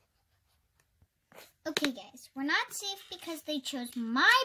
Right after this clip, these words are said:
best friend, which friends are always after each other,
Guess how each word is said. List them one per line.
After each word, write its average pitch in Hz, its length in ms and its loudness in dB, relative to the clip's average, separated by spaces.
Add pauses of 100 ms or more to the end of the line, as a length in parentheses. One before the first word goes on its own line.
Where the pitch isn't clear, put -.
best 320 360 0
friend, 208 400 -16 (340)
which 285 200 -8
friends 339 320 -2
are 320 240 -4
always 349 420 -2
after 269 440 -2
each 233 340 -10
other, 233 380 -10